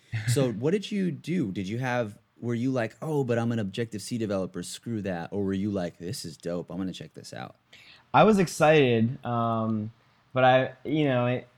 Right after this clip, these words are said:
Speaker 2: typical, like, typical legacy support
Speaker 1: Right.
Speaker 2: mindset, or, you know,
Speaker 1: Right.
Speaker 2: tip-, you know, things, things are gonna change slowly. Like, I can't just, like,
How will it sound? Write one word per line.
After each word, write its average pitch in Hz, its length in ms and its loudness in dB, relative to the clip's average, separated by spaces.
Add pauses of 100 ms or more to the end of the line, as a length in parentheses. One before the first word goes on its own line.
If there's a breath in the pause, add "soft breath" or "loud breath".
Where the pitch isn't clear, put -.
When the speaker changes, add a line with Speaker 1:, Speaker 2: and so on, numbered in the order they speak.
(120)
Speaker 2:
typical, 135 640 0
like, 110 340 0 (880)
typical 151 500 4
legacy 131 360 4
support 123 580 0 (140)
Speaker 1:
Right. 123 320 2
Speaker 2:
mindset, 139 220 -2 (140)
or, 131 60 0
you 135 140 4
know, 123 100 2
Speaker 1:
Right. 127 100 -2
Speaker 2:
tip-, 202 240 0
you 165 160 4
know, 127 140 4
things, 180 300 4
things 196 240 4
are 196 40 6
gonna 180 140 6
change 147 360 2
slowly. 120 340 2
Like, 110 120 0
I 131 60 -2
can't 165 220 2
just, 139 160 -4
like, 117 240 2